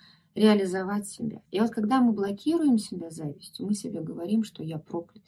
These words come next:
я не могу». Понимаете, в чем проблема зависти? Это самопроклятие. И теперь наша задача — найти в себе эту зависть и реализовать ее в огромный потенциал движения вперед, достижения.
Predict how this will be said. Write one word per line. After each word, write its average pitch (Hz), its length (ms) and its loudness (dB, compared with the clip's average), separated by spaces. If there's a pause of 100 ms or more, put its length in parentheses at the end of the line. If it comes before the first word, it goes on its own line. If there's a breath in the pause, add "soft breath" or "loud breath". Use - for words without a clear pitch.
я 160 80 -10
не 165 120 -12
могу». 160 220 -10 (880)
Понимаете, 208 300 -6
в - 60 -18
чем 156 180 -12
проблема 160 480 -12
зависти? - 420 -20
Это - 160 -16
самопроклятие. - 840 -14 (1080 loud breath)
И 202 100 -2
теперь 254 380 4
наша 208 320 4
задача — 160 580 -4 (140)
найти 208 300 -2
в 202 40 -2
себе - 300 -4
эту 156 200 -8
зависть 180 640 -4 (440)
и 233 120 4
реализовать 185 880 0
ее 170 320 -4
в 147 80 -6
огромный 214 560 2
потенциал 196 720 -4
движения 196 680 0
вперед, 151 500 -6
достижения. 160 580 -8